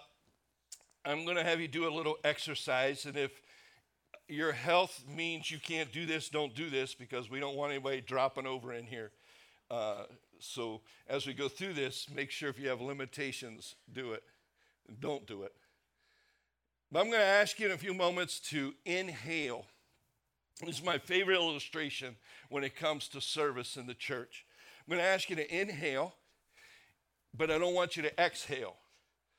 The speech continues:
Then we're gonna inhale again, and you're gonna be tempted to exhale. You're not allowed to exhale. You inhale again, all right? We're gonna do this a little bit,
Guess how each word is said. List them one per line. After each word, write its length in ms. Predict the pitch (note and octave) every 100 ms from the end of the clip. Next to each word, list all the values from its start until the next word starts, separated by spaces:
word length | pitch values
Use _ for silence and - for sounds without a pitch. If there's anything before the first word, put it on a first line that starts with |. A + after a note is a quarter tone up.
| _ _ _ -
Then 120 | B2+
we're 120 | C#3
gonna 160 | C#3+ C#3+
inhale 500 | D3+ F#3 F#3 G3 G3+
again, 460 | F#3 F3 D#3+ F3+ G3 _ _ - - -
and 120 | C#3+
you're 80 | C#3+
gonna 160 | D3
be 40 | C#3+
tempted 440 | - E3+ D3+ F3
to 180 | F3 F3
exhale. 480 | E3+ - D#3 C3+ C#3
You're 140 | C#3+
not 160 | D3 D3
allowed 300 | D3 D#3 D#3
to 40 |
exhale. 560 | D#3+ E3+ - C#3+ B2 B2 - - -
You 140 | C#3 -
inhale 400 | E3 E3 E3 E3
again, 400 | D#3+ C3 E3+ A#2 - _ -
all 100 | B2+
right? 200 | C3+ D#3+
We're 60 |
gonna 120 | E3 D3+
do 160 | F3+
this 180 | F#3+ -
a 60 | C#3
little 240 | D3 C3+
bit, 260 | B2+ C3